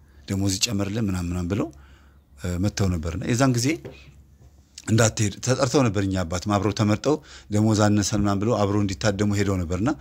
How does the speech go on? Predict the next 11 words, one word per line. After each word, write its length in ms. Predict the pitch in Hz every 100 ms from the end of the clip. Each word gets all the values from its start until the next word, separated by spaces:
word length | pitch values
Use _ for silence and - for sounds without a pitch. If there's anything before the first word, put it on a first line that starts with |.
| - -
እንዳትሄድ 420 | 104 107 104 107 95
ብለው 180 | 101 135
ከልክሏቸዋል። 600 | 104 - 90 82 85 82
እኛ 120 | 82
አባት 220 | 82 87 87
መጥተው 300 | 80 - 71 - - - - -
"እንዳትሄድ፣ 560 | 98 95 87 - 80 - - - - - - - _ - - - 98
መሄድ 220 | 104 92
የለብህም፣ 420 | 87 85 82 85
ይቅርብህ" 440 | 117 98 87 80 82
ብለው 200 | 87